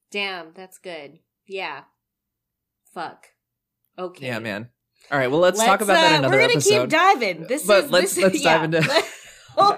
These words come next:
Speaker 2: <laughs> Yeah, yeah,
Speaker 1: fuck.
Speaker 2: yeah, yeah.
Speaker 1: Um, yeah, that's definitely another episode. Definitely wanna talk about that one hundred percent. Huh. Um, anyway, going
Speaker 2: Hmm.
Speaker 1: back to our amazing conversation,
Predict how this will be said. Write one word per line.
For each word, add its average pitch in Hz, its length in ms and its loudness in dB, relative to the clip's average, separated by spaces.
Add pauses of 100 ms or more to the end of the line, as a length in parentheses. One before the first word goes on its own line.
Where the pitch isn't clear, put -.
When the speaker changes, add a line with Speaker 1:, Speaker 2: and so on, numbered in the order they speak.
Speaker 2:
<laughs> 302 320 -6
Yeah, 180 180 4
yeah, 165 140 2
Speaker 1:
fuck. 160 80 2
Speaker 2:
yeah, 143 320 -6 (360)
yeah. 254 460 4
Speaker 1:
Um, 233 320 -10 (100)
yeah, 180 340 -4
that's 214 480 -10
definitely 208 400 -10
another 190 320 -12
episode. 180 720 -12 (220)
Definitely 165 360 -10
wanna 214 180 -10
talk 180 260 -10
about 170 360 -10
that 165 480 -10
one 170 480 -12
hundred 160 1040 -14
percent. - 840 -16 (720)
Huh. 185 800 -4 (140)
Um, 240 600 0
anyway, 170 880 -10 (160)
going 202 280 -6
Speaker 2:
Hmm. 180 60 -12
Speaker 1:
back 135 320 -14 (180)
to 160 320 -14 (880)
our 185 200 -8
amazing 160 420 -14
conversation, 151 1000 -20